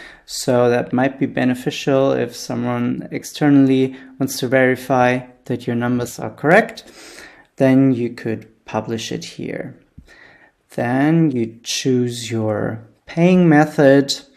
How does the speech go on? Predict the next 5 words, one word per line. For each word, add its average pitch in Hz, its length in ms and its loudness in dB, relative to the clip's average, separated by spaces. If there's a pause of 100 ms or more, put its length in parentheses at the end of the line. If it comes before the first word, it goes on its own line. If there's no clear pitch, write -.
(480)
and 170 380 4
you 165 80 6
need 139 260 8
to, 135 720 4
um, 123 540 0